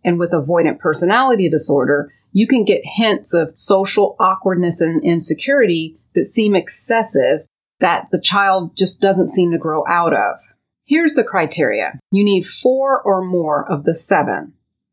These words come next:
Number one, avoids occupational activities that involve significant interpersonal contact because of fears of criticism, disapproval, or rejection.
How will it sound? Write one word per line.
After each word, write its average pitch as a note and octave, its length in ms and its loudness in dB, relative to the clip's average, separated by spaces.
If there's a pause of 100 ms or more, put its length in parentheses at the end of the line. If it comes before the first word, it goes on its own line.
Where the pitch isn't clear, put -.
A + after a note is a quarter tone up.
(180)
Number G3 360 4
one, E3 480 2 (360)
avoids A#3+ 560 2 (120)
occupational F#3 840 0
activities D#3 720 0
that E3 120 0
involve E3 520 0
significant F#3+ 760 0
interpersonal E3+ 760 -2
contact G#3+ 720 -2 (300)
because F3+ 300 0
of F3+ 140 0
fears F#3 420 -2
of C#3 140 -2
criticism, E3+ 880 0
disapproval, D#3 840 -2
or D#3 100 0
rejection. F3+ 680 -2